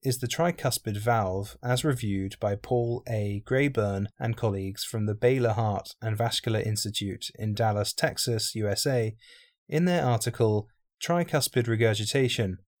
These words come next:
Diagnosis and Treatment. The authors note that tricuspid regurgitation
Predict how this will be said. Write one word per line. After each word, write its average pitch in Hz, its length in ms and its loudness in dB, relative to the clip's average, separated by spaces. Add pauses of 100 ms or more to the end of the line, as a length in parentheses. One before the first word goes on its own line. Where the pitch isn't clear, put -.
(160)
Diagnosis 127 760 2
and 101 120 -4
Treatment. - 560 -4 (1300)
The 135 140 0
authors 202 360 0
note 101 460 0 (120)
that 117 140 -2
tricuspid 151 680 0
regurgitation 110 920 0